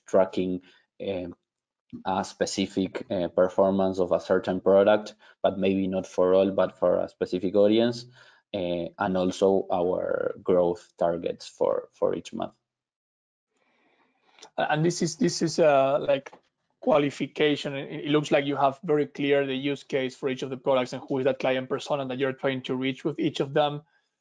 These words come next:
Speaker 2: Uh, this is, uh, you, you use it from the moment you start user acquisition, or this is part more of the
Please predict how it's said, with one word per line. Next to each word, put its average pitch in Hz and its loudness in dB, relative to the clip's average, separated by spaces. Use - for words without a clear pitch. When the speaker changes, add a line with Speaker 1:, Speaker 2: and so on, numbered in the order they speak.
Speaker 2:
Uh, 135 4
this 156 -2
is, 135 -6
uh, 131 2
you, 143 -4
you 143 0
use 143 0
it 147 -2
from 135 -4
the 135 -6
moment 143 0
you 139 -6
start 143 0
user 151 2
acquisition, 165 -2
or 143 0
this 143 -2
is 135 -8
part 143 0
more 139 2
of 135 0
the 135 2